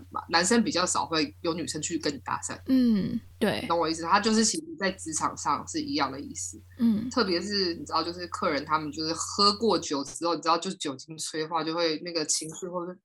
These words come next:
Speaker 1: 举动会比较明显一点。
Speaker 2: 对。
Speaker 1: 所以女生比较容易会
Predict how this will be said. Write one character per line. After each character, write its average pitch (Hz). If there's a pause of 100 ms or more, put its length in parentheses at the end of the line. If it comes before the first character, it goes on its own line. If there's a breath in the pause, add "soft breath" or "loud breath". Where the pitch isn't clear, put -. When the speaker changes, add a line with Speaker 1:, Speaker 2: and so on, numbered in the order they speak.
(180)
Speaker 1:
举 151
动 170
会 180
比 -
较 160
明 147
显 151
一 151
点。 - (180)
Speaker 2:
对。 247 (420)
Speaker 1:
所 202
以 196
女 170
生 214
比 151
较 175
容 151
易 151
会 165